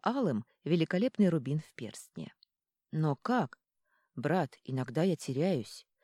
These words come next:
Я бы хотел сидеть в своей мастерской, покуривая трубочку-другую, и работать, работать, работать.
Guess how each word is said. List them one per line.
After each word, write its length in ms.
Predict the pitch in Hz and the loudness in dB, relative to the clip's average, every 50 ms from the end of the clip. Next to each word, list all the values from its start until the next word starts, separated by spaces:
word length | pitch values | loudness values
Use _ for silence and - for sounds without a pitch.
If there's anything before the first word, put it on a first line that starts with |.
| _ - - - _ | _ -20 -20 -20 _
Я 240 | - 139 127 180 226 | -10 -4 0 2 2
бы 80 | 208 214 | 2 2
хотел 360 | - 214 202 - - 226 240 | 0 -2 -4 -2 -2 -2 -2
сидеть 380 | - - 185 147 151 208 214 - | -2 -4 -4 -2 0 -2 -2 -2
в 60 | - | -10
своей 340 | - - 143 151 185 208 214 | -8 -4 -2 -2 2 2 2
мастерской, 680 | 180 165 - - - 165 - - - - 311 294 185 | 2 2 0 -4 -6 -6 -6 -6 -4 -2 0 0 0
покуривая 560 | - - 131 - - 170 160 156 160 160 151 | 0 -2 -4 -2 -2 -2 0 2 2 2 0
трубочку-другую, 1120 | - 185 190 170 147 139 - - - 160 156 190 220 226 214 226 214 156 127 110 95 - _ _ _ _ _ - | 2 0 -2 0 -2 -4 -6 -6 -6 -4 0 0 0 0 0 0 0 2 2 0 -2 -4 _ _ _ _ _ -6
и 100 | 147 147 | -4 -2
работать, 680 | 135 123 127 123 147 226 302 - - 208 202 - - | -2 -2 -2 -2 -2 -4 -4 0 -2 -4 -4 -2 -8
работать, 600 | 123 113 104 - 113 139 190 - - 123 - - | -8 -8 -8 -6 -6 -6 -6 -6 -8 -10 -10 -10
работать. 680 | 123 117 113 113 120 123 123 - - 107 - - - | -10 -10 -8 -8 -8 -8 -8 -8 -10 -14 -14 -16 -20